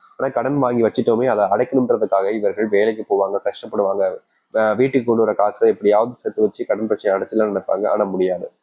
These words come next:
ஏதாச்சும் ஒரு சூழ்நிலையில இவர்களுடைய வாழ்க்கையில இந்த கடன் பிரச்சனையும் விட மேலான ஒரு பிரச்சனை வரும் பொழுது, கடனுக்காக கொடுக்கறதுக்கு வச்சுக்கக்கூடிய காசை தூக்கி அதற்கு செலவு பண்ணிடுவாங்க. கடைசியில கடனையும் கொடுக்க முடியாது, அந்த பிரச்சனையும் சரியா முடிக்க முடியாம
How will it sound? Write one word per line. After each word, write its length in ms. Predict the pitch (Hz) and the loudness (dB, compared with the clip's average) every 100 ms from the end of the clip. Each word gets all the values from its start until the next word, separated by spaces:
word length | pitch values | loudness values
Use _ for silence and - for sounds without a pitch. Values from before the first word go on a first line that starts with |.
| _ _ _ _ _ _ | _ _ _ _ _ _
ஏதாச்சும் 420 | 123 127 160 185 190 | -2 0 0 0 0
ஒரு 140 | 143 - | -2 0
சூழ்நிலையில 640 | 135 131 117 104 101 120 | 0 4 4 4 2 0
இவர்களுடைய 420 | 117 107 104 101 | 0 2 4 4
வாழ்க்கையில 480 | 95 95 113 107 117 | 2 0 0 0 0
இந்த 140 | 123 101 | 0 -2
கடன் 300 | 95 113 127 | -2 -2 -2
பிரச்சனையும் 420 | 120 - 135 170 | -4 -2 0 2
விட 180 | 143 123 | 2 0
மேலான 380 | 110 110 113 123 | 2 2 2 2
ஒரு 120 | 113 | -2
பிரச்சனை 340 | - - 123 | -4 -6 -2
வரும் 180 | 107 95 | 0 0
பொழுது, 400 | 95 90 90 110 - _ _ _ | -2 -2 0 -2 -6 _ _ _
கடனுக்காக 520 | 107 127 135 135 135 | -4 -2 0 2 0
கொடுக்கறதுக்கு 440 | 143 120 110 110 | 0 -4 -4 -2
வச்சுக்கக்கூடிய 520 | 104 98 101 95 95 92 | -2 -2 -2 0 0 0
காசை 320 | 92 - 107 | -2 -2 -6
தூக்கி 260 | 95 - 104 | -6 -2 0
அதற்கு 360 | 98 101 104 | 2 0 -2
செலவு 240 | 101 92 92 | -2 -2 -2
பண்ணிடுவாங்க. 400 | 95 90 90 92 - _ _ _ | -4 -4 -2 -4 -6 _ _ _
கடைசியில 540 | 101 101 - 95 110 - | -8 -4 -2 0 -2 -6
கடனையும் 400 | 95 101 110 131 | -6 -2 -2 0
கொடுக்க 260 | 117 104 | -2 -2
முடியாது, 480 | 104 101 95 92 113 | 0 2 2 0 -2
அந்த 220 | 101 95 92 | -4 -2 -2
பிரச்சனையும் 380 | 95 - 104 123 | -2 -2 -2 -2
சரியா 280 | 107 101 101 | -2 0 0
முடிக்க 320 | 95 98 104 | 0 -2 -2
முடியாம 480 | 95 95 90 92 | 0 -2 -2 -4